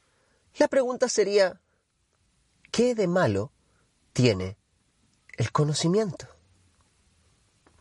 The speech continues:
¿Qué es lo malo detrás del conocimiento del bien y del mal, de la ciencia del bien y del mal?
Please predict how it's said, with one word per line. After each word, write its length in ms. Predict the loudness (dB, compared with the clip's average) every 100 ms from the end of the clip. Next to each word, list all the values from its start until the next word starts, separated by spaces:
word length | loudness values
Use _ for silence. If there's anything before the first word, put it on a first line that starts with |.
| _ _ _ _ -20 -20 -20 -20 -20 _ _ _ 0
¿Qué 280 | 2 2 2
es 400 | 2 2 -2 0
lo 260 | 2 4
malo 580 | 2 2 2 0 -2 -2
detrás 680 | -2 -2 0 0 0 -6 -14 _ _ _ _ _ _ _ _ _ _ -4
del 220 | 0 0
conocimiento 800 | -2 -6 -6 -4 0 0 0 -2
del 160 | 0 0
bien 200 | 0 0
y 60 | 0
del 140 | -2
mal, 340 | 0 -2 -2 -8 _ _ _ _ _ _ _ _ _ -6
de 140 | -2 0
la 140 | -2
ciencia 680 | -4 -4 -2 -2 -4 -6 -4
del 180 | -4 -2
bien 200 | -2 -2
y 60 |
del 140 | -4 -8
mal? 240 | -10